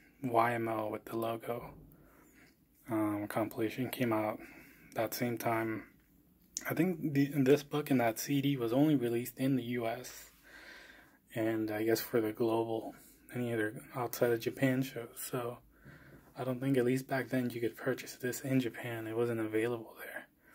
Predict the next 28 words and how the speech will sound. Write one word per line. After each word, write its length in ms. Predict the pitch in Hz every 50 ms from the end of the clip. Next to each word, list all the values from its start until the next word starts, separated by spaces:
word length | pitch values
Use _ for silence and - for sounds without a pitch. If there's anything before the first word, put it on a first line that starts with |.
| - - - - - - - - -
I 60 | 139
think 180 | 147 165 151 135
later 260 | 135 131 127 123 123
on, 480 | 120 120 120 120 120 117 117 117 120 135 131
any 240 | 120 123 123 117
leftover 640 | 113 113 113 110 - - - - 123 113 110 113 110
stock 420 | - - - - 113 110 - -
was 140 | 127 113 -
sold 280 | - - - 120 113 113
in 140 | 117 113
Japan, 440 | 107 110 - - 123 120 117 113 110 110
but 180 | 117 120 131 - - _ - - - - - - - - - - - - -
at 60 | -
the 100 | 120 113
time, 340 | - - - 123 120 120 123
you 100 | 117 117
couldn't 300 | - - 123 110 107 110
purchase 440 | - - 120 110 - - - - -
it. 180 | 117 127 127 - - - - - - _ _ _ _ _ _ -
Um, 340 | 127 113 107 104 107 104 107
so, 360 | - - - 120 113 110 107 110 - - - - _ _ _ - - _ - - _ - - - - - - - _ _ _ - - -
yeah, 140 | 120 117 117
that. 300 | 117 120 113 107 117 117
And 120 | 120 135
then 180 | 156 170 175 160
the 120 | 135 127
last 280 | 127 139 139 120 - 120
book, 280 | 117 113 107 113 -